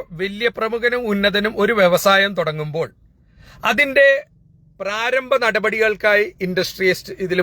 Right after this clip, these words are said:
പോണം, കോർപ്പറേഷൻ, മുനിസിപ്പാലിറ്റി പോണം, പൊല്യൂഷൻ കൺട്രോളിൽ പോണം, ഹെൽത്തിൽ പോണം, വിവിധ ലൈസൻസുകൾ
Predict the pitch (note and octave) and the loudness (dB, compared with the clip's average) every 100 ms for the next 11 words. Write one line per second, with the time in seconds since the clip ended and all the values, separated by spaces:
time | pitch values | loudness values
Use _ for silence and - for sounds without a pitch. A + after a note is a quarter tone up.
0 | D#3+ E3+ F3 - - - - - - - | 2 2 2 -4 -16 -20 -20 -20 -18 -18
1 | - - - - - - - F3 F3+ F3+ | -16 -16 -16 -18 -18 -18 4 6 6 4
2 | F#3+ - F3+ F3 E3+ F#3 D3+ F3 F3+ F3 | 2 0 -4 -4 -4 -2 0 0 0 -2
3 | E3+ F#3+ F3 F3+ F3+ G3 F#3+ F3+ F#3 F3 | -2 0 4 4 4 2 2 4 4 4
4 | F3 E3 F#3+ F#3 F#3 - G3 E3+ E3 F#3+ | 0 -2 0 2 0 0 -2 0 0 -2
5 | G3 - E3 F#3 G3 G#3 F#3 F3 - F#3+ | -6 -16 -8 -2 0 2 4 2 0 -4
6 | F#3 G3 | -2 2